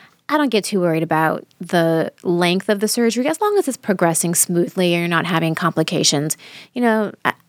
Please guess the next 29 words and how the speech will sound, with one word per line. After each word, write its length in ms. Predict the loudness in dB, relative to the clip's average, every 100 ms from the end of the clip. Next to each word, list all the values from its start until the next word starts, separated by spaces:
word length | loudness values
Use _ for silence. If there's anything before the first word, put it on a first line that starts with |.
| _ -4
I 80 | 0
don't 120 | 0
get 160 | -2
too 200 | -4 -2
worried 220 | 0 0 0
about 240 | 0 -2
it, 100 | 0
but 100 | 0
I 60 | 0
do 160 | 0
see 200 | -2 0
the 140 | 0 0
reasons, 580 | 0 0 0 0 -2 -4
you 100 | -2
know, 100 | 0
why 220 | 2 2
you 160 | 2 0
wouldn't 240 | 2 0
wanna 160 | 2 0
just 160 | 0 -2
keep 200 | -6 -4
adding 400 | -4 0 0 -2 -4
to 280 | -4 0 0
a 60 | 0
surgery 340 | 0 -2 -2
for 120 | -4 0
the 100 | 0
sake 260 | 2 2
of 240 | 0 -2